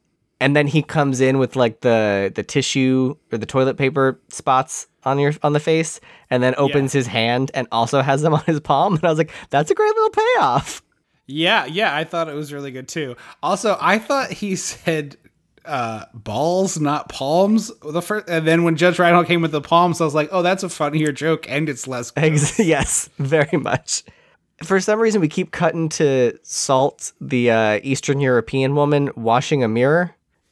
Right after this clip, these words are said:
Speaker 1: and then she breaks it.
Speaker 2: Yeah, yeah, it's very strange.
Speaker 1: I like what
Speaker 2: I thought it was supposed to be, like, it breaks and the guy's, like, reaching through it, very Freddy Krueger, Jason Voorhees.
Speaker 1: Yeah,
Speaker 2: But
Speaker 1: no,
Speaker 2: no,
Speaker 1: it's
Speaker 2: not
Speaker 1: just
Speaker 2: that.
Speaker 1: she just broke it 'cause she's ugly, I guess.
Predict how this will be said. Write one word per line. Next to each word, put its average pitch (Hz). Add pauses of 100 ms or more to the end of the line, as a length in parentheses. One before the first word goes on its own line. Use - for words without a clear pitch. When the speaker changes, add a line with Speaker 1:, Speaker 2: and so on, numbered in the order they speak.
Speaker 1:
and 135
then 143
she 139
breaks 120
it. 226
Speaker 2:
Yeah, 165 (600)
yeah, 185
it's 165
very 220
strange. 143 (460)
Speaker 1:
I 160
like 190
what 233
Speaker 2:
I 226
thought 330
it 311
was 240
supposed 214
to 202
be, 196
like, 180
it 175
breaks 185
and 175
the 156
guy's, 156
like, 139
reaching 147
through 156
it, 127
very 139
Freddy 139
Krueger, 135
Jason 127
Voorhees. 156
Speaker 1:
Yeah, 127
Speaker 2:
But -
Speaker 1:
no, 165
Speaker 2:
no, 175
Speaker 1:
it's 170
Speaker 2:
not 196
Speaker 1:
just -
Speaker 2:
that. 180
Speaker 1:
she 214
just 180
broke 160
it 156
'cause 160
she's 139
ugly, 175
I 196
guess. 247